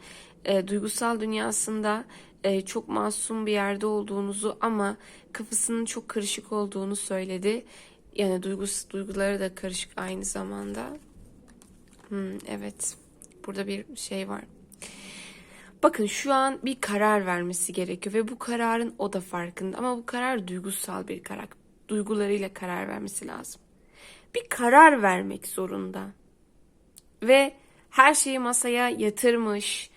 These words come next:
muhakeme yapmış, düşünmüş bu kişi. Ve size karşı her ne kadar belirsiz davransa da, e, o bir karar vermek zorunda olduğunu biliyor arkadaşlar. Diyor ki, "Benim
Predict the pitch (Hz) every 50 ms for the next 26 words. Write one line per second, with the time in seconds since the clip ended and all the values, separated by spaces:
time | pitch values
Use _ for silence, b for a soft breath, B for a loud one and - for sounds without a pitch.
0 | B B B B B - 202 208 208 220 214 - 226 220 220 220 214 208 202 208
1 | 208 - - 175 180 180 185 185 - - - - b b b b b _ _ -
2 | 208 - - - 220 214 208 208 196 196 190 - - - 185 185 - - 185 180
3 | - - - 180 180 180 196 220 - - - - - - - - - _ _ _
4 | _ _ _ _ - - _ _ _ _ - 214 214 233 233 233 247 240 B B
5 | B B B B - - - - 233 233 233 233 247 226 233 233 226 - - 240
6 | 214 - 240 233 254 247 226 214 233 226 - 277 254 220 214 196 190 180 196 190
7 | 196 202 208 208 - - 220 214 196 196 190 190 190 196 196 202 202 202 - -
8 | 214 196 185 180 180 196 202 B B B B B B B B B - - - -
9 | 190 185 185 190 - - - 262 285 285 - - - 240 226 220 226 233 247 247
10 | 226 214 208 208 214 220 233 226 - - - 202 202 202 202 214 208 214 - -
11 | - 208 214 214 208 185 190 190 190 202 202 202 196 175 175 180 180 170 165 202
12 | - - 190 - - 202 - - - - 220 220 - - - - 269 277 269 254
13 | 262 - 220 214 214 220 B B B B B B - - 262 262 269 254 233 233
14 | 233